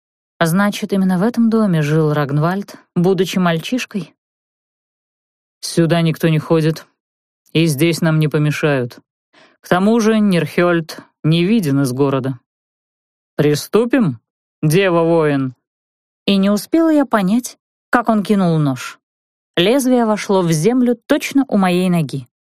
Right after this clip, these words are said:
Я выдернула оружие, покачала на ладони костяную ручку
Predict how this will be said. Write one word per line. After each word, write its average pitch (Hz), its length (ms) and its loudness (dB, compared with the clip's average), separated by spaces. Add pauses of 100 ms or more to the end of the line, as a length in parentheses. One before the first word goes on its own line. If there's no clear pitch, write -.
(680)
Я 175 220 2
выдернула 147 680 2
оружие, 202 400 0 (440)
покачала 302 480 2
на 247 160 4
ладони 220 420 2
костяную 185 520 0
ручку 226 440 -2